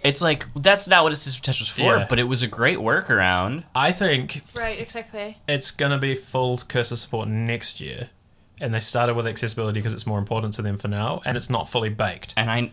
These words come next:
Speaker 1: I think the reason it's not fully baked, too, is they wanna change the way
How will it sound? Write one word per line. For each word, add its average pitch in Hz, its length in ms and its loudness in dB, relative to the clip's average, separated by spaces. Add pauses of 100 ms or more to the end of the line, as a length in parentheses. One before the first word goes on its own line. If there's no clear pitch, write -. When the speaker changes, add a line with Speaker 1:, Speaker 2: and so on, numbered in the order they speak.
Speaker 1:
I 113 140 4
think 143 240 0
the 151 120 -2
reason 120 280 0
it's 101 120 -4
not 98 140 0
fully 104 160 -4
baked, 95 320 -4
too, 101 160 -4
is 92 180 -6
they 101 160 -4
wanna 95 300 -2
change 95 520 -6
the 98 120 -6
way 90 540 -4